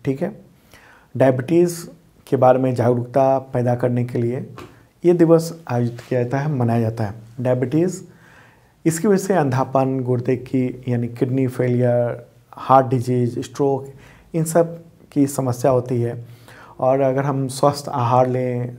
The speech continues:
टेंशन कम लें, शारीरिक गतिविधि बेहतर रखें, तो मधुमेह यानी डायबिटीज से बच सकते हैं।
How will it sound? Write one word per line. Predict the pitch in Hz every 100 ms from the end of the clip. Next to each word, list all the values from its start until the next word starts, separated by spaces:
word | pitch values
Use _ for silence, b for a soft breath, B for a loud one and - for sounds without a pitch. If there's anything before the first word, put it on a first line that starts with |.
| -
टेंशन | 135 131 160 131
कम | 135 135
लें, | 131 127 120 123
शारीरिक | - 131 131 135 135
गतिविधि | 143 135 135 139 156
बेहतर | 156 127 123 147
रखें, | 123 - 123 - B B B B B -
तो | 170 143 170 - - _ 123
मधुमेह | 127 131 139 170
यानी | 131 123 160 170 - b b b
डायबिटीज | 120 117 117 135
से | 131 165
बच | 123 113
सकते | - - - 113
हैं। | 95